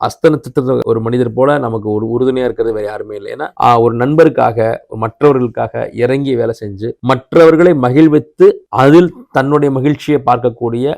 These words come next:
ஒரு உயர்ந்த பண்பு இந்த ஹஸ்த நட்சத்திரக்காரங்களுக்கு இருக்கும். ஏன்னா, இயல்புல அவங்க சந்திரனுடைய நட்சத்திரமா, அப்போ அந்த இறக்கப்படுற குணம்,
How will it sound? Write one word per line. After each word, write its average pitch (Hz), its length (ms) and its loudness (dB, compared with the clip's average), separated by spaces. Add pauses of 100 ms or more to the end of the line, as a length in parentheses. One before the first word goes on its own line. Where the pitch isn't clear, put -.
ஒரு 117 180 -8
உயர்ந்த 143 440 0
பண்பு 117 520 -6
இந்த 107 220 -8
ஹஸ்த 107 320 -4
நட்சத்திரக்காரங்களுக்கு 107 720 -6
இருக்கும். - 280 -14 (180)
ஏன்னா, - 20 -2
இயல்புல 143 420 0
அவங்க 143 120 2
சந்திரனுடைய 120 880 -2 (160)
நட்சத்திரமா, 120 480 -12 (560)
அப்போ 147 560 2
அந்த 107 580 -4
இறக்கப்படுற 127 580 -2
குணம், 104 360 -8